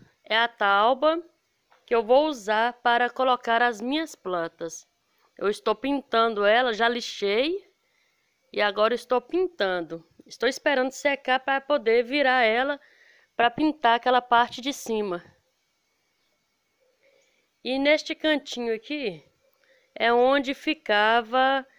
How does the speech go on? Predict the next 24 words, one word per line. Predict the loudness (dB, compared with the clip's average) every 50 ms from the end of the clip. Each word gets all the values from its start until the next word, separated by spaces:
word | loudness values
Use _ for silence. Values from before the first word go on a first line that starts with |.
| _ _ _ _
tijolos. | -6 -4 -4 -2 0 2 2 4 4 4 2 0 -4 -8 -12 -18 -18 -20 _ _ _ _ _ _ _ _ _ _ _ _ _ _
E | 0 2 2
aqui | 2 2 -2 -6 -6 -6
tá | -2 0 -2 -2
bem | 0 0 0 0 0
preto, | 0 -2 0 2 2 2 0 -4 _ -14 -14 -14 -14 _ _ _ _ _ _ _ _ -10
tá | -8 -6
vendo? | -2 0 2 2 2 0 0 -4 -10 -14 _ _ _ _ _ _ _ _ _ _ _ _ _ _ _ _ _ _ _ _ _ _ _ -6
Tá | -4 -4
bem | -2 0 -2 -2 -2
preto. | -2 -2 -2 -2 -2 -2 -6 -10 -16 -18 -18 -18 _ _ _ _ _ _ _ _ _ _ _ _ _ _ _ -8
E | -6
eu | -4 -4 0
vou | 0 2 2
lavar | 4 4 2 2 0 2 2 2 2 0 -2
também, | -6 -6 -4 -4 -4 -4 -4 -2 -2 -2 -2 -4 -6 -8 -12 -20 -20 _ _ _ _ _ -16
limpar, | -10 -6 -6 -6 -6 -6 _ -6 -2 0 2 2 2 0 -2 -8 _ _ _ _ _ _ _ _ _ -14
tirar | -8 -6 -2 -2 -2 -2
todo | -2 0 -2 -2 0 0
o |
mofo. | -2 -2 -2 -2 -4 -6 -8 -12 -20 -20 -20 -20 _ _ _ _ _ _ _ _ _ _ _
E | -6 0 2
aqui | 2 2 0 -2 -4 -4 -4
ficava | -2 -4 -6 -6 -2 0 2 4 4 4 2 0 0 0 0 0